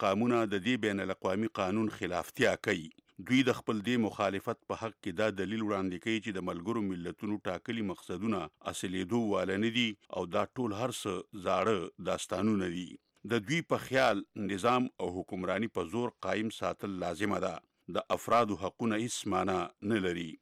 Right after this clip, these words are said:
خو صدر اوباما زیاته کا، کم حکومتونه چې په خپلو خلکو ویرې ترهې او الون بلون تیروي، دوی عقوبت دانه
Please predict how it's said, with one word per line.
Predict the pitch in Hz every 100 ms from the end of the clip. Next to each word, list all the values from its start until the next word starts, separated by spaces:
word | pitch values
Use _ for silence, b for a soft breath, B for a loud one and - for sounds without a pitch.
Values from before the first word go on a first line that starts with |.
| _ 104
خو | -
صدر | 92 92 92
اوباما | 90 107 104 90 80
زیاته | 113 117 113
کا، | 110 104 - -
کم | 151 139
حکومتونه | 107 - 101 98 - 113 110
چې | - -
په | 90
خپلو | - 90 90
خلکو | 113 113 - 101
ویرې | 90 101 92 -
ترهې | 107 107 101 - 87
او | - -
الون | 90 131 120 98
بلون | 92 95 -
تیروي، | 90 107 117 104 - 85
دوی | 85 135 - 110
عقوبت | - 92 85 76 - 85
دانه | 95 104